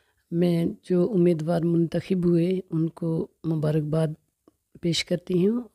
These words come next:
और उनका शुक्रिया अदा करती हूँ कि उन्होंने स्पेशल सीट्स पे, किसान की सीट पे मोहम्मद इरफान और यूथ की सीट पे फ़ारक सईद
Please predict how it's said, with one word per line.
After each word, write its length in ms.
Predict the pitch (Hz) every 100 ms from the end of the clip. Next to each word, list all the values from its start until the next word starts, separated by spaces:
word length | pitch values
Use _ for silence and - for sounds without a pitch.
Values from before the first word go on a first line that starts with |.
| 165
और 420 | 165 160 165 - -
उनका 300 | 185 180 185
शुक्रिया 440 | 170 175 180 233 226
अदा 180 | 175
करती 300 | 165 151 180
हूँ 240 | 160 175 185
कि 120 | 170
उन्होंने 260 | 170 175 170
स्पेशल 500 | - 180 170 214 196
सीट्स 360 | 170 156 -
पे, 240 | - 131 - _ _ _ _ _ _ _ _ _ _ _ _ -
किसान 340 | 180 190 196
की 140 | 214
सीट 280 | 190 196 185
पे 160 | - 190
मोहम्मद 500 | 190 170 175 185 180
इरफान 480 | 170 - 175 190 196 _ _ _ _ _ _ _ _
और 240 | 156 165 160 165 160 160 180 _ _ _ _ _ -
यूथ 200 | 165 175
की 220 | - -
सीट 300 | 190 196 185
पे 280 | - 185 175 - _ _ _ _ _ _
फ़ारक 360 | - 180 180 190
सईद 500 | - 190 190 190